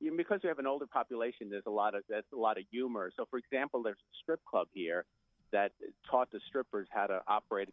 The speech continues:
defibrillators because there are so many old guys that go into the strip clubs. They assume that one guy during a lap dance would just check out, you know, cardiac-wise. And so the strippers, they were all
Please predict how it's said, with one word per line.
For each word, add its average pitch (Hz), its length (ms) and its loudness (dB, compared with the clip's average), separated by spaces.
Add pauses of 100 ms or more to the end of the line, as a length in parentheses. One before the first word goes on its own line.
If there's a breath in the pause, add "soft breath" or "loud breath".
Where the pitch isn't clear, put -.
defibrillators 85 840 -6 (580)
because 98 440 2 (100)
there 101 180 2
are 92 60 0 (100)
so 120 80 0
many 104 220 -2
old 110 180 2
guys 98 220 0
that 104 100 -4
go 101 140 -2
into - 160 -8
the 95 160 -6
strip 127 260 -4
clubs. 104 280 0
They 107 80 0
assume 147 420 0
that 104 160 2 (160)
one 117 260 -2
guy 101 180 0
during 92 240 -6
a 92 120 -10
lap 95 260 -2
dance 87 200 -8 (100)
would 90 160 -14
just 90 160 -10 (160)
check 104 140 2 (100)
out, 92 320 4
you 87 80 -12
know, 82 240 -8 (260)
cardiac-wise. 87 800 0 (460)
And 95 160 -6
so 104 140 0
the 98 80 -6 (100)
strippers, 92 480 -2
they 90 100 -2
were 87 160 -2
all 98 400 2